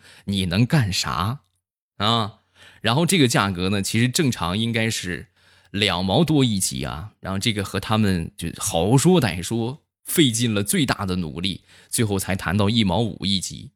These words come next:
啊。一集呢是十二分钟左右啊。然后后期付费的一共应该是有四百多集吧。然后我算了一下，四百多集全买的话，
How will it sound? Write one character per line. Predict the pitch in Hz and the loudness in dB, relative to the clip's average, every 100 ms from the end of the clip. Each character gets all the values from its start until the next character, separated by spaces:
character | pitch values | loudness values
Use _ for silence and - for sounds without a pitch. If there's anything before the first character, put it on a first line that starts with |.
| _ _ | _ _
啊。 | 82 76 | -8 -2
一 | 127 | 0
集 | 113 92 | 0 2
呢 | 107 | 2
是 | 104 - | 0 -2
十 | 92 - 117 | -2 0 2
二 | 131 104 | 2 0
分 | 117 117 | -2 0
钟 | 120 | 0
左 | 104 85 | -2 -4
右 | 90 107 101 _ _ - - _ _ | -2 -2 -4 _ _ -20 -20 _ _
啊。 | 87 90 90 | -4 -2 -2
然 | 95 110 | 0 2
后 | 143 123 | 4 4
后 | 113 170 | 2 2
期 | 131 - 170 | 2 0 -2
付 | - 147 | 0 0
费 | 151 110 | 0 0
的 | 90 73 - _ _ - | -2 -4 -8 _ _ -8
一 | 101 | -4
共 | 131 160 | 0 2
应 | 127 139 | 4 2
该 | 143 | 2
是 | 135 95 | 2 0
有 | 71 | -2
四 | - - - | 0 2 2
百 | 101 78 | 0 -4
多 | 85 | -4
集 | 90 67 - | -6 -6 -10
吧。 | 73 - _ _ _ _ _ - | -12 -14 _ _ _ _ _ -2
然 | 101 | 0
后 | 107 | 2
我 | |
算 | 101 165 | 4 4
了 | 113 | 4
一 | |
下， | 101 | 2
四 | 101 - 165 | 2 2 2
百 | 90 | 2
多 | 98 127 | 2 0
集 | 117 104 127 | 2 0 0
全 | - 95 156 | 0 0 2
买 | 113 - | 0 -2
的 | 82 | -6
话， | 90 78 - | -6 -8 -8